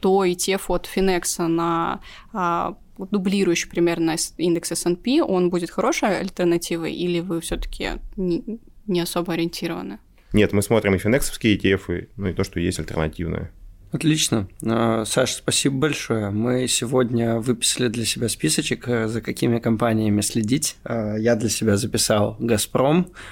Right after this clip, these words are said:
Speaker 3: «Русал», Н Л М К, ну и некоторые сектора, а, в Америке, I T,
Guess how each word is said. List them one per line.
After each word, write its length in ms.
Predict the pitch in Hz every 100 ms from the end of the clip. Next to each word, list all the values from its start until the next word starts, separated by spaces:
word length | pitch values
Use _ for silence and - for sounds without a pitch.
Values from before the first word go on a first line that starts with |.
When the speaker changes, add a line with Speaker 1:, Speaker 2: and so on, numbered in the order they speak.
| -
Speaker 3:
«Русал», 640 | - 120 - 117 127 156 - - - - -
Н 180 | 156 135
Л 140 | 120
М 160 | 113 107
К, 360 | 117 127 165 175 - - -
ну 100 | 233
и 60 | 170
некоторые 420 | 139 131 135 123
сектора, 840 | 113 117 - 117 123 131 123 - -
а, 480 | 117 107 110 107 104
в 160 | 107
Америке, 680 | 117 117 135 160 160 156 151 - - -
I 220 | - 113
T, 400 | - 131 160 170